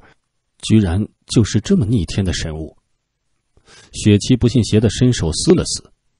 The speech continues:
却发现尽管自己已经使出了吃奶的力气，但对于这一片布条来说，仍旧是完全的无动于衷。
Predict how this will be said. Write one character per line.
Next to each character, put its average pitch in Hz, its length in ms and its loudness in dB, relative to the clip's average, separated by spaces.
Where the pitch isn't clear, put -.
却 - 160 -2
发 82 160 -2
现 71 240 -4
尽 117 180 2
管 87 180 0
自 113 140 -2
己 80 140 -4
已 82 160 -8
经 120 160 0
使 - 180 -4
出 110 140 -4
了 82 80 0
吃 - 240 -2
奶 - 160 -4
的 113 100 -4
力 87 160 -4
气， - 180 -10
但 120 180 2
对 139 140 4
于 147 80 4
这 139 80 0
一 117 100 0
片 - 160 -2
布 120 140 -2
条 - 180 -4
来 - 140 -4
说， - 260 -14
仍 110 240 2
旧 123 160 2
是 85 280 -4
完 107 260 0
全 - 180 -4
的 92 120 -2
无 82 120 -4
动 - 160 -6
于 82 80 -4
衷。 127 160 -4